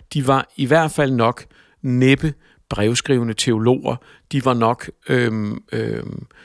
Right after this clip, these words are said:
det er forkert at sige, de var religionsinteresserede, for det er sådan et moderne begreb. Det her, det var ikke, det, det har været noget, der var i luften, kan man sige. De har været dybt optaget af det, de så som en profeti, en forudsigelse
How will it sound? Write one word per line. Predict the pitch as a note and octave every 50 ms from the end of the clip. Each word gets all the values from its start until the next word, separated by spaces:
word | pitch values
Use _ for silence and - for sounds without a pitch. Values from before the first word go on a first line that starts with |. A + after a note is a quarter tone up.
| - - -
det | - -
er | D#3
forkert | - - - - G3 F3+
at | D#3+
sige, | - - D#3
de | D#3
var | D#3 C#3 B2+
religionsinteresserede, | C#3+ C#3 C3 A#2+ C3 C3+ D3 E3+ G3+ G#3 - E3 E3+ D3 - C#3 - - - E3 C#3+
for | C3+ D#3+
det |
er | E3+
sådan | E3 F#3+ F3
et | - -
moderne | - A#2 G#2+ C3 D#3+ F#3
begreb. | F3 - D#3 - C#3+ D3 D#3 -
Det | - -
her, | D#3+ D#3+
det | D#3+ E3
var | D#3+ D#3+
ikke, | D#3 E3 E3 G3+ F#3+ - - - - - - - _ -
det, | F3 - -
det | E3+ E3
har | D#3+
været | D3+ E3+ D#3+
noget, | D#3 D#3+ F#3+ G3+
der | F#3+
var | D#3+ D#3+
i | F3 F3+
luften, | D#3 C3+ C3+ D#3+ E3 - - - F2
kan | - - B2
man | A#2+
sige. | - - B2
De | A2+ D3+
har | D#3+ D3+
været | D#3+ D#3+ D#3 _ - -
dybt | A#3 A3 - - - -
optaget | - F3 F3+ - - - E3+ D3+ D3 C#3
af | - -
det, | - C#3+ C#3
de | D#3
så | - - - - F3 F3 E3 D#3
som | - - D3 B2+ B2+ C3 - - _ - - - - - - _ _ -
en | A#2+ G2+
profeti, | - - C3 - - - - - - A3+ A3+ A3+ - - - _ _ - - _ _ -
en | E3 C#3
forudsigelse | - - - E3 D3+ D3+ E3+ F3+ G3 F#3 - - F3 D3+ C#3+ C#3 C3+ - - C#3